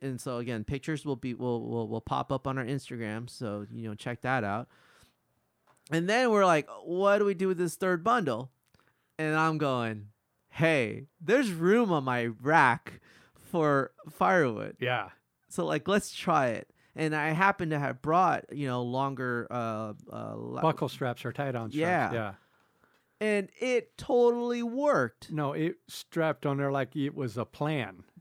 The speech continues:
Speaker 2: Yeah,
Speaker 1: Dude.
Speaker 2: that was so awesome.
Speaker 1: So, it, like, I've told numerous people this already, um, in the past days. I never would have thought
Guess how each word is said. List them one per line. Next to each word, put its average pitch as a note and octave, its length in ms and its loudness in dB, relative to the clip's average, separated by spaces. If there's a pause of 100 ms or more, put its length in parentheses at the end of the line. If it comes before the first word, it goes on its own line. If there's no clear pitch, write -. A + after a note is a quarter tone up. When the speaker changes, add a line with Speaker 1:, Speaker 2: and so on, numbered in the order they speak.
(160)
Speaker 2:
Yeah, B2 80 -6
Speaker 1:
Dude. D#3 480 4
Speaker 2:
that B2 140 -4
was A2 120 -10
so C3+ 200 -4
awesome. A#2 460 -8 (500)
Speaker 1:
So, F#3+ 460 4 (840)
it, G3 100 2
like, F3+ 360 4
I've E3+ 260 6
told F#3 220 2
numerous F#3+ 460 2
people E3+ 360 -2
this C3 340 -2
already, C3 600 -2 (360)
um, C3+ 340 -2
in C#3 120 -2
the C3 80 -4
past C#3 340 -2
days. C#3+ 440 -2 (1080)
I F3 140 2
never F#3+ 380 2
would F#3+ 180 2
have E3 140 0
thought C#3 480 2